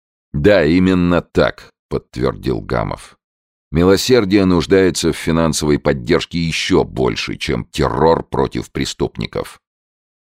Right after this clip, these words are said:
Слова о справедливости останутся только словами, если будет пуста рука помощи, протянутая страдающим и униженным.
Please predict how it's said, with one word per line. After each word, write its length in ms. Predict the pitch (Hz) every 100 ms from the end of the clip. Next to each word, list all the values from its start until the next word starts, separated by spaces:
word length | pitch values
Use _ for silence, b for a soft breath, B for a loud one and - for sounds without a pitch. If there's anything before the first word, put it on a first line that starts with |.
| _
Слова 540 | - 82 95 95 85 58
о 60 |
справедливости 800 | - - 69 69 101 107 95 -
останутся 600 | 85 69 90 82 76 82
только 440 | - 92 87 - 78
словами, 540 | - 80 67 60 55
если 340 | 58 58 -
будет 440 | 53 78 82 87 -
пуста 580 | 87 80 - - 71 71
рука 400 | 71 - 65 60
помощи, 580 | - 58 53 52 -
протянутая 720 | - 53 - 69 71 71 78 65
страдающим 1000 | - - 58 65 64 62 - 65 65 -
и 80 | 73
униженным. 760 | 64 62 55 50 50 50 50